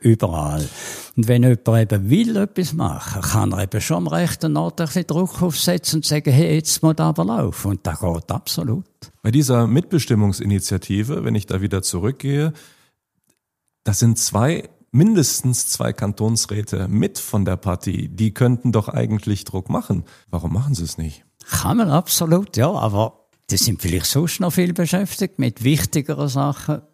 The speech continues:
Speaker 1: und machen zuerst die. Anders kann man es nicht erklären. Ich kann nicht für die Leute reden, aber es ist tatsächlich so. Ich habe erlebt, vielleicht einfach als Beispiel, die Kantonsräte, die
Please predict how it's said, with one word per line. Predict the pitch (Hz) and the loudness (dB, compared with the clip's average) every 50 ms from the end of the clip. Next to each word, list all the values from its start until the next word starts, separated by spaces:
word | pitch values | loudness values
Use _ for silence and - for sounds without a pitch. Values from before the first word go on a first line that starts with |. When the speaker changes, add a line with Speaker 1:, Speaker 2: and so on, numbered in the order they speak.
| _ _ _ | _ _ _
Speaker 1:
und | - 110 95 82 | -4 -2 -2 -2
machen | 82 95 90 95 113 104 | -2 -4 -4 -2 -2 -2
zuerst | - - - 123 123 131 113 - - - | -2 0 0 0 0 0 -2 -4 -4 -4
die. | 190 214 202 98 - - _ - | -2 -2 -4 -4 -8 -14 _ -4
Anders | - 110 117 127 123 - - - | -2 -2 0 0 -2 -4 -2 0
kann | 123 120 | 0 2
man | 127 123 | 2 2
es | - 147 | 2 2
nicht | 135 123 | 0 0
erklären. | 147 147 - - - 143 123 113 92 82 90 - - - | -2 -4 -4 -2 -2 0 0 0 0 -2 -4 -6 -6 -4
Ich | 104 101 - | -4 -2 -2
kann | - 117 101 95 104 | 0 0 0 0 0
nicht | 113 123 - | -2 -2 -4
für | - - 139 117 | -2 -2 -2 0
die | - 139 127 117 | 0 0 0 2
Leute | 113 127 127 135 - - 113 107 | 2 2 0 0 -2 -2 0 0
reden, | 120 123 - 143 127 - - - - - - - | 0 0 0 -2 -4 -4 -6 -10 -10 -10 -8 -4
aber | - 120 101 | -2 2 2
es | 110 87 | 2 2
ist | 101 98 - - | 0 -2 -2 -2
tatsächlich | 95 90 90 - - - 123 147 139 127 - 170 160 139 | -2 -2 -2 -2 -2 0 0 0 -2 -2 -2 -4 -2 0
so. | - 151 151 147 139 - _ _ _ _ | 0 0 0 0 0 -2 _ _ _ _
Ich | - 139 113 107 | -4 -2 0 0
habe | 131 123 123 131 - - | 0 0 0 -2 -2 0
erlebt, | 120 113 110 110 120 135 139 - - - - - - - - 123 113 - 107 | 0 2 2 2 2 2 0 -2 -8 -12 -12 -10 -10 -10 -10 -10 -8 -8 -8
vielleicht | - - 113 104 107 98 | -6 -4 -2 -2 0 0
einfach | 110 131 151 123 | -2 -2 -2 -2
als | 123 120 - | -2 -2 -4
Beispiel, | - - 127 151 135 - - 147 135 120 117 - | -2 0 0 0 -2 -4 -2 -2 -2 -2 -2 -4
die | - - _ - - | -8 -12 _ -8 -4
Kantonsräte, | - 117 107 95 - 107 101 113 131 131 - - 123 113 113 113 - - | 0 0 0 0 0 0 2 2 2 2 2 2 2 2 2 2 0 0
die | 113 110 104 101 90 | 0 2 2 2 0